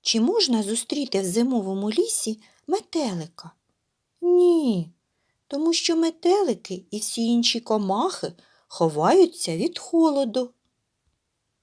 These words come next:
А яких же тварин можна побачити в зимовому лісі? Так, зайчика, білочку, лисичку, вовка,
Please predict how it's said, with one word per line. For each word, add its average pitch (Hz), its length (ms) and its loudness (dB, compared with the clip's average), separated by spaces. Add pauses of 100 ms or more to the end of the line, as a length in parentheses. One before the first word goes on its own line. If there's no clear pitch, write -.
(300)
А 302 100 -6
яких 359 500 6
же 202 160 0
тварин 349 520 2
можна 247 340 2
побачити 247 680 2
в 196 40 -2
зимовому 427 640 2
лісі? 196 560 0 (880)
Так, 262 600 0 (420)
зайчика, 202 920 -2
білочку, 240 880 -4 (200)
лисичку, 262 1000 -2
вовка, 185 880 -2